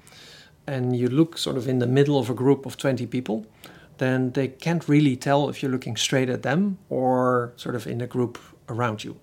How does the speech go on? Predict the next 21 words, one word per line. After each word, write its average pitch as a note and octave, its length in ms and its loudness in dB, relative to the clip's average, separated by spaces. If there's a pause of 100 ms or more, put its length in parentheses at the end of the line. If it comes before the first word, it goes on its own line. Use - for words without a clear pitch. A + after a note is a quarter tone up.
(120)
And, C3+ 320 -4
and C3 180 -2
to D3+ 80 2
them, F3 240 6
it D3+ 140 0
feels E3+ 320 2
like C3+ 160 -4
you're C3+ 180 -6
looking B2 260 -8
straight C3 460 2
at B2 160 -10
them. A2+ 220 -8 (560)
So - 120 -6
as A#2+ 80 2
soon F3 160 4
as C3+ 120 0
you C3 80 2
know E3 160 6
that, A2+ 260 -4
you C3+ 100 -6
can, B2+ 340 -4